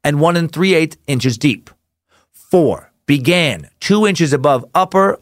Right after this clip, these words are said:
eyelid, half inch external to wound number three, thence downward and outward through middle of left eyebrow, ugh, through the eyeball, cutting it completely in halves, and excising a piece of the skull,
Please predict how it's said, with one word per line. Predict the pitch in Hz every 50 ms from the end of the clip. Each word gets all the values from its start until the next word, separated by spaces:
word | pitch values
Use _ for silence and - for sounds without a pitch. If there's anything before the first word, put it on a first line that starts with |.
| _ _ -
eyelid, | 151 151 147 151 156 151 151 147 151 151 151 - -
half | - - - 180 190 202 - -
inch | - 175 170 170 -
external | - 131 - - - - 175 170 170 180
to | 170 - - 127
wound | 113 113 151 185 190 185 185 170 -
number | 135 117 107 98
three, | 92 - - 175 208 208 196 190 185 175 - - - - _ _ _
thence | - 123 180 202 208 170
downward | - - 160 156 151 147 147 151 147
and | 127 131 135
outward | - 151 160 165 170 160 160 160
through | - - 120 113
middle | 110 123 143 165 185 180 185 190
of | - - 135 113
left | 131 139 156 151 147 -
eyebrow, | - 120 139 147 131 127 110 92 92
ugh, | 127 156 180 196 175 135 - - - - _ _
through | _ - - 156 170
the | 180 175
eyeball, | - 165 165 165 143 135 104 87
cutting | 90 - - - 165 175 185 175
it | 180 175
completely | - 156 139 127 - 165 175 170 170 175 170
in | 165
halves, | 151 135 147 147 127 104 - - - - - - _ _ _ _ _ _ _ _ _ _
and | - 131 139
excising | - 180 185 - - 165 143 143 135 113 117
a | 110 123
piece | 117 - - 165 180 170 -
of | 175
the | 151 156
skull, | 151 - - - - 175 165 139 107 82 67 -